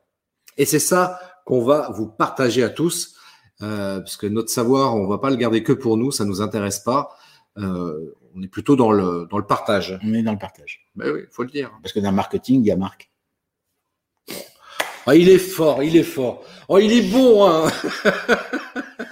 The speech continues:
Speaker 2: Celle-là, je l'ai révisée, hein. <laughs>
Speaker 1: Alors, bon, à, à la rigueur, si tu veux, moi, je peux en sortir une aussi
Speaker 2: Oui.
Speaker 1: qui est, qui est facile
Speaker 2: Oui,
Speaker 1: pour
Speaker 2: oui,
Speaker 1: moi.
Speaker 2: vas-y, je la connais, mais elle est bien.
Speaker 1: Euh, si tu veux performer en vidéo,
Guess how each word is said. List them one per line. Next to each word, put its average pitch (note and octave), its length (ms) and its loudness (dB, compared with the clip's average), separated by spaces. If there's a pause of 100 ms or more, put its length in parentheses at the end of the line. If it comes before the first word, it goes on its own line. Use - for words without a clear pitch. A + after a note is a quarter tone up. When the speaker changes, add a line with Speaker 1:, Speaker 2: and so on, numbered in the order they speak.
(400)
Speaker 2:
Celle-là, C3 260 -2
je - 120 -6
l'ai A2+ 100 -6
révisée, G#2 420 -10
hein. F#3+ 1400 0
<laughs> C4+ 60 -8 (840)
Speaker 1:
Alors, D3 220 2
bon, F3+ 140 -2
à, E3 120 0
à F3 160 -4
la G3 120 6
rigueur, G#3 240 4
si - 100 -8
tu F3+ 60 0
veux, F#3 80 6
moi, F3 140 0
je D#3+ 80 -4
peux E3+ 100 -4
en D#3+ 60 -2
sortir D#3+ 360 -4
une E3 120 0
aussi C#3+ 220 0
Speaker 2:
Oui. C3 60 2
Speaker 1:
qui C#3+ 180 -4
est, B2 40 -4
qui C#3 100 -6
est C3 40 0
facile D3+ 280 4
Speaker 2:
Oui, E3 120 8
Speaker 1:
pour D3 80 0
Speaker 2:
oui, E3 100 6
Speaker 1:
moi. D#3+ 140 6
Speaker 2:
vas-y, D#3 180 0
je D#3 40 -2
la D#3+ 100 2
connais, E3+ 260 0
mais G#3+ 80 0
elle E3+ 60 4
est D#3 40 0
bien. C#3+ 220 -6 (300)
Speaker 1:
Euh, D3+ 640 0 (200)
si E3+ 240 -10
tu F#3+ 140 -8
veux D#3 540 -2 (280)
performer D3 640 -4
en C3 100 -8
vidéo, A#2+ 520 -6